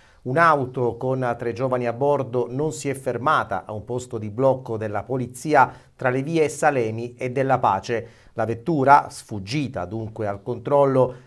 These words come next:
ha finito poi la sua fuga schiantandosi contro un muro.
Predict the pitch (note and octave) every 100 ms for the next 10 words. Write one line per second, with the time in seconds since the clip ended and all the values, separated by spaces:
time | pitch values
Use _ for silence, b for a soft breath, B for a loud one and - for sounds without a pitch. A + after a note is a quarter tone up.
0 | B A#2 - D#3 D#3+ D3+ D#3+ D#3+ C#3 C3+
1 | D#3 C#3+ C3+ F#3 D#3+ C#3 C3 - C#3+ C3
2 | C3 D3+ C#3 C3 C3 C3 B2 C3 B2+ B2
3 | A#2+ C#3+ D#3+ C3+ A#2+